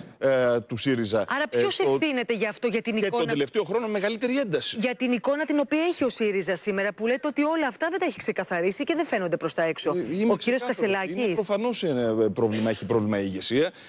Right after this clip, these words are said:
Speaker 1: και έχει προφανώς πρόβλημα η ηγεσία που δεν μπορεί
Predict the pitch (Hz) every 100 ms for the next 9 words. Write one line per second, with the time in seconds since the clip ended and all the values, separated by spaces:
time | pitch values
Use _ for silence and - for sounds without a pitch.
0 | - - 175 180 180 220 196 135 147 220
1 | 214 202 165 123 185 220 175 196 196 139
2 | 113